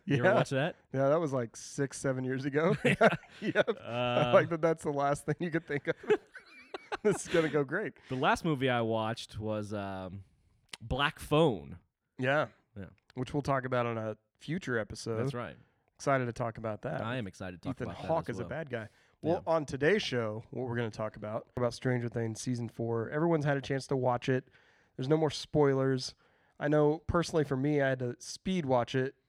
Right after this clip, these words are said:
Speaker 2: whenever I possibly could. I couldn't binge it, but I had to find times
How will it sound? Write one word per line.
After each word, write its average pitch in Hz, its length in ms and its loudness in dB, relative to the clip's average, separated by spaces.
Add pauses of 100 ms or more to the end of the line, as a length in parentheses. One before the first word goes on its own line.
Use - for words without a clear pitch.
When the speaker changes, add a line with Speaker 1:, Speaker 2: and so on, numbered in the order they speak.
(140)
Speaker 2:
whenever 156 540 4
I 131 40 2
possibly 127 420 -2
could. 120 220 -2
I 117 40 -4
couldn't 151 260 0
binge 135 280 2
it, 117 140 -6 (480)
but 131 80 0
I 135 40 4
had 135 80 4
to 135 40 -4
find 160 480 2
times 123 680 -2